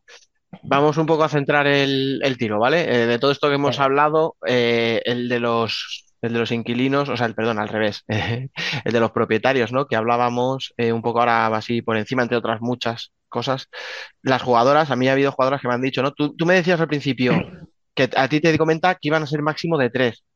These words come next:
Speaker 1: las, las viviendas. A mí me ha co-, a mí me han dicho jugadoras que ellas compartían hasta cinco personas un piso. Eh,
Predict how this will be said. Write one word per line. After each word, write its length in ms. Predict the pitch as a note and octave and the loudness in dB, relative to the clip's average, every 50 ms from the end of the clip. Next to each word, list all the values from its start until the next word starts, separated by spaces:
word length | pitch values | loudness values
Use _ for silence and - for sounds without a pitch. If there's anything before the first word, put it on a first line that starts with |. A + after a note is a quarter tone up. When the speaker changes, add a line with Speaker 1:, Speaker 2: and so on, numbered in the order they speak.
| _ _ _ _ _ - | _ _ _ _ _ -6
Speaker 1:
las, 240 | A#2+ A#2+ A2+ A2 A2+ | -4 -4 -4 -6 -10
las 260 | - F2+ A#2 A#2 A2 | -10 -4 -4 -4 -2
viviendas. 400 | A2+ A2+ A#2 G#2+ G2+ G2+ - - - | 0 -2 0 0 -2 -4 -6 -4 -2
A 60 | A#2+ | 0
mí 120 | B2 C3 | 0 2
me 80 | C#3 C#3+ | 2 2
ha 60 | C#3 | 2
co-, 200 | C#3+ D3 C#3+ - - | 2 0 0 0 0
a 100 | C3 B2+ | -2 0
mí 100 | C3 C#3 | 0 2
me 140 | D3 D3+ | 2 2
han 180 | D3 D3+ D3 C#3 | 2 2 0 0
dicho 220 | D3 D3 - D#3 C#3+ | -2 -4 -4 -6 -4
jugadoras 400 | - C#3 C3+ C#3+ C#3+ D3+ D#3 - | 0 0 0 2 2 0 -2 -2
que 120 | - B2 | -2 -2
ellas 120 | B2 C3+ - | -2 -2 -4
compartían 360 | D3 C3+ C3+ C3 C#3+ D3 D3+ | -4 -4 -2 0 2 0 0
hasta 220 | D3 - C3 A#2 - | 0 0 -4 -4 -4
cinco 320 | - C#3 C3+ C3+ - D3 | -4 -4 -4 -2 -2 0
personas 440 | C#3 B2+ A2+ - B2+ B2 A2 A2 A#2 | -2 -2 -2 -2 -4 -4 -4 -4 -6
un 100 | A2+ A2+ - | -8 -8 -8
piso. 340 | A2+ - - - A2 - _ - - - - - - - - - - - | -8 -8 -8 -10 -12 -18 _ -18 -16 -14 -12 -10 -10 -10 -10 -10 -6 0
Eh, 400 | C3+ B2+ A#2+ A#2 A#2 A2+ F#2+ | 2 4 4 4 4 2 0